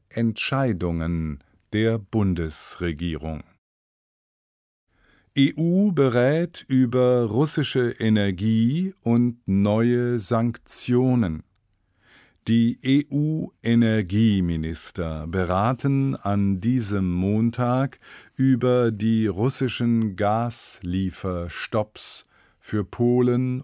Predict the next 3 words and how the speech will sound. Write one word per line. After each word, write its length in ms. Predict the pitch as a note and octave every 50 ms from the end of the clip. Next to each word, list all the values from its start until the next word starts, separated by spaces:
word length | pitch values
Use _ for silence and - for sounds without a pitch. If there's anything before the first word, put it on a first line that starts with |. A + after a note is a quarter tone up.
| _ -
und 440 | A2+ A2 A2 A2+ G#2+ - - - - -
Bulgarien 1120 | G#2+ G#2 G#2 G2 F#2 G#2 G#2 G#2+ A2 G#2+ F#2 F2+ F#2 F2 F2+ F#2+ G2+ A2+ A#2+ C3 C3 A#2+ - - - - - - - _ _ -
und 680 | C#3 C#3 D3 D#3+ E3+ F3+ F#3 - - - - - -